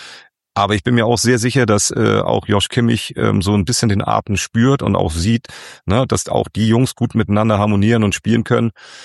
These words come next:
Ähm, wird, glaub ich, der Entwicklung der Jungs, äh, auch gut tun. Und, äh, klar, sie haben kein, kein Rodri. Wenn man das jetzt noch mal ganz kurz einen Quervergleich macht mit der spanischen Nationalmannschaft, der auf dieser Position halt eben einfach herausragend ist und, äh, nicht umsonst der Spieler des Turniers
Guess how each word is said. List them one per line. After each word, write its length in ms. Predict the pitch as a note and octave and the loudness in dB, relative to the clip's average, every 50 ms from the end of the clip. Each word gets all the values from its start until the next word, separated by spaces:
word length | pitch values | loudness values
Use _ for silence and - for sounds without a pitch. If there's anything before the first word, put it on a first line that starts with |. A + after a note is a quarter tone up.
| - - - - _ - | -20 -20 -20 -20 _ -6
Ähm, 480 | - G2 G2 G2 G2 G2 G2 F#2+ E2+ _ _ _ _ _ - | -2 0 0 2 2 2 0 0 -4 _ _ _ _ _ -6
wird, 220 | F2 G2+ G#2+ G#2 - | -2 0 0 0 2
glaub 160 | A2 G#2 G2+ | 0 0 0
ich, 60 | - | 0
der 100 | - G#2+ | 0 2
Entwicklung 480 | G2+ G2 D#2+ D2+ A#2 A#2 - A#2+ A2+ G2+ | 2 2 2 0 -2 0 0 0 2 2
der 100 | G#2 G#2 | 2 2
Jungs, 300 | G2+ G#2 A2 G2+ - - | 2 2 0 0 -2 -2
äh, 220 | F#2+ G#2 G2 G2 | 0 0 0 0
auch 200 | - - G2 - | 0 0 -2 -4
gut 180 | - - A#2+ - | -2 -4 -4 0
tun. 260 | - A2+ A2 A2 G2+ | 0 2 2 2 2
Und, 320 | F2+ F#2 F#2 F#2 - - | 0 0 -2 -2 -2 -2
äh, 140 | F#2 F#2 F2+ | -2 -2 -2
klar, 260 | E2+ - F#2+ F#2 F2 E2 | -2 -2 -2 -2 -2 -2
sie 160 | - - F2+ | -2 0 0
haben 140 | F#2 G2+ G2 | 0 0 0
kein, 500 | - G2 F#2+ F#2 F#2 E2+ - - - - | 0 0 0 0 0 -2 -4 -8 -12 -6
kein 180 | - G2+ F#2 | -4 -2 0
Rodri. 440 | F2+ D#2 F#2+ G#2 - - A2 G#2 G#2 F2 | 0 0 0 -2 0 0 0 0 2 0
Wenn 300 | F#2 F#2 E2+ E2+ F#2+ F#2 | -2 -4 -4 -4 -4 -2
man 100 | F#2 F2+ | -2 -2
das 140 | G#2 G2+ - | -2 0 -2
jetzt 140 | F#2+ - - | -2 0 0
noch 100 | F#2+ F#2 | 0 0
mal 120 | F#2+ F#2 | 0 0
ganz 180 | G2 F#2+ - - | 0 -2 -2 -2
kurz 260 | - G2 - - - | -2 -2 -2 -4 -8
einen 80 | G2 | -8
Quervergleich 500 | - - G2+ G2 - G#2 F2+ F#2+ F#2 F#2 | -4 -2 -2 0 0 0 0 0 -2 0
macht 220 | - G2+ G2+ - - | 0 -2 -2 0 -2
mit 80 | G2 | 0
der 200 | A#2 A2 F2+ F2+ - - - - - - - - - | 2 2 0 0 -4 -8 -20 -20 -20 -20 -20 -20 -16
spanischen 380 | - - G2 F#2+ G2+ F2+ - F#2+ | -4 -2 0 0 0 0 0 0
Nationalmannschaft, 640 | F#2+ - - F#2+ F#2 G2 G#2 G#2 G2+ - G#2+ G2 - | 0 0 0 0 2 2 2 2 2 0 0 0 0
der 100 | G2 F#2+ | 0 0
auf 80 | F#2 - | 0 0
dieser 220 | G2+ F2+ G2 F2+ | 0 0 0 0
Position 460 | - G2+ F2+ F2+ E2+ - F#2+ G2 F#2+ | 0 0 0 0 0 0 0 2 2
halt 120 | G2 F2+ - | 2 0 0
eben 180 | E2 G2 F#2 - | 0 0 0 0
einfach 340 | F2+ F#2+ - G2+ F2+ - | -2 -2 -2 -2 -2 0
herausragend 640 | F#2+ F2+ E2+ F#2 G2 A2+ - - F#2+ F#2 F#2 F#2 F#2 E2+ | -2 0 0 2 0 0 -2 0 0 0 0 0 0 0
ist 220 | G#2 G2 - - | 0 -2 -2 -2
und, 260 | - F#2 F2+ F2 - | -2 -2 -2 -2 -2
äh, 200 | - F#2 F#2+ F#2 | -2 -2 0 0
nicht 180 | F#2 F#2+ G2 G2 | -2 -2 -2 -4
umsonst 340 | F2+ - G2 G2+ G2 - - | -4 -4 -4 -4 -4 -2 -4
der 60 | F#2+ | -4
Spieler 300 | - - - F2 F#2 F2+ | -4 -4 -4 -2 -2 -2
des 100 | F2 - | -2 -2
Turniers 400 | - F2+ F2+ F#2+ G2 - - | -2 -2 0 0 0 0 -2